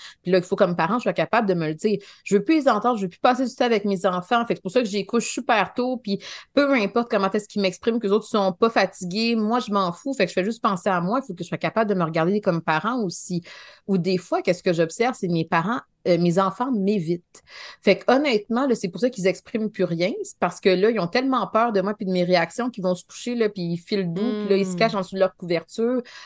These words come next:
Speaker 1: Là, on est dans un autre portrait. Mais souvent, moi, qu'est-ce que je vais entendre des mamans, c'est justement, je veux tellement être bienveillante, je veux tellement m'assurer qu'ils ont une sécurité affective que là, je fais, je suis enclenchée dans une dynamique qui est plus aidante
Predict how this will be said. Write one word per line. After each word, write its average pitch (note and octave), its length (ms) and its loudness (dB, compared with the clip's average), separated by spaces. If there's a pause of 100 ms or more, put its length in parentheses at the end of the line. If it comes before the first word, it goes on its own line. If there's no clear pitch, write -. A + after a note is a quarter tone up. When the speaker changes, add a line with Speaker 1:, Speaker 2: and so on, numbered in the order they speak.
(100)
Speaker 1:
Là, A#3+ 160 4
on D#4 60 0
est B3+ 80 2
dans F#3 180 2
un E3+ 180 2
autre B3 220 0
portrait. D#3+ 600 -4
Mais F3 140 -2
souvent, B3 580 -2
moi, F3 120 -2
qu'est-ce F3 160 -8
que E3+ 100 0
je D3+ 60 -6
vais E3+ 60 0
entendre F3 380 -2
des E3 140 0
mamans, D#3+ 480 0
c'est G3+ 380 -2 (540)
justement, G3 580 0 (180)
je D#3+ 160 -8
veux G3 140 0
tellement C4 300 0
être G#3 140 -2
bienveillante, D#3+ 720 -2
je D#3 140 -6
veux G#3 100 0
tellement C4 320 0
m'assurer G#3 440 -2
qu'ils G3 120 -4
ont F#3 60 0
une F3+ 80 -2
sécurité G3+ 500 -4
affective G3 720 -2 (400)
que - 80 4
là, A#3 240 6
je F3+ 260 2
fais, F4+ 600 0
je F3 240 0
suis - 340 -8
enclenchée C4+ 640 0
dans C4 120 2
une F3+ 260 -2
dynamique G3+ 680 -2
qui - 160 -4
est - 100 -10
plus C#4+ 200 -2
aidante G3+ 400 2